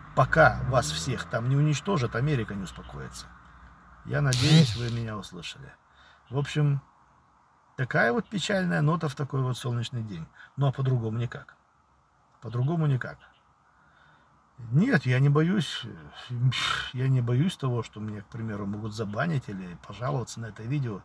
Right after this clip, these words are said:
Я никого не оскорбляю, я просто говорю то, что происходит на самом деле.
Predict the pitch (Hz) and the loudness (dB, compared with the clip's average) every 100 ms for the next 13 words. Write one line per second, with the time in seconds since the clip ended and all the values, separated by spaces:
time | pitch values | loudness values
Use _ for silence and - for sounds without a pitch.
0 | _ - - - - 170 214 143 139 160 | _ -20 -20 -16 -6 -2 0 2 2 2
1 | 147 127 123 117 131 147 117 113 156 - | 2 0 -2 0 2 2 0 -2 -2 -2
2 | 123 123 117 - 151 175 - 113 110 - | 0 0 0 -2 -2 -2 -4 -6 -6 -6
3 | 139 131 117 - 110 104 90 85 | -4 -4 -4 -8 -8 -6 -8 -10